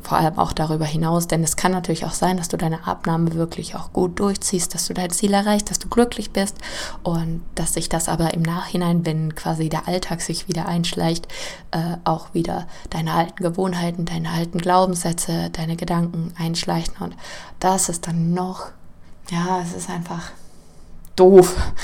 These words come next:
weil du hast diese großartige Leistung vollbracht, du hast diese Anstrengung, ja,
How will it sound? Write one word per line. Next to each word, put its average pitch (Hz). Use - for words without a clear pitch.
weil 180
du 175
hast 202
diese 180
großartige 190
Leistung 175
vollbracht, 185
du -
hast -
diese -
Anstrengung, 175
ja, 175